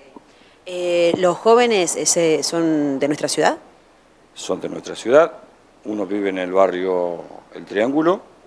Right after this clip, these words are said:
Speaker 2: y el otro vive en el barrio Pozo siete de Retiro.
Speaker 1: ¿Les preocupa el hecho de la minoría de edad? Eh, bueno, en este caso se pudo resolver, podríamos decir,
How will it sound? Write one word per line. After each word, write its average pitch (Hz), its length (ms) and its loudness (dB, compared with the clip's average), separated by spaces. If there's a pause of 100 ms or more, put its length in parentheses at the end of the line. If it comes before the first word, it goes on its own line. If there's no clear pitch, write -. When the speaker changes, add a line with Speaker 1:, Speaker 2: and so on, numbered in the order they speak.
(300)
Speaker 2:
y 92 120 -6
el 90 120 -2
otro 92 640 -6
vive 92 260 -8
en 90 80 -8
el 85 320 -10
barrio 92 300 0
Pozo 87 320 -8
siete 87 340 -6
de 85 100 -2
Retiro. 76 320 -14 (1120)
Speaker 1:
¿Les 185 120 -10
preocupa 196 480 2
el 220 80 6
hecho 202 200 2
de 175 100 6
la 160 80 4
minoría 160 420 4
de 165 100 6
edad? 220 340 4
Eh, 147 800 4
bueno, 151 180 0
en 143 100 -4
este 165 200 -2
caso 208 300 2
se 170 180 0
pudo 175 280 2
resolver, 151 720 -2
podríamos 147 400 0
decir, 170 160 2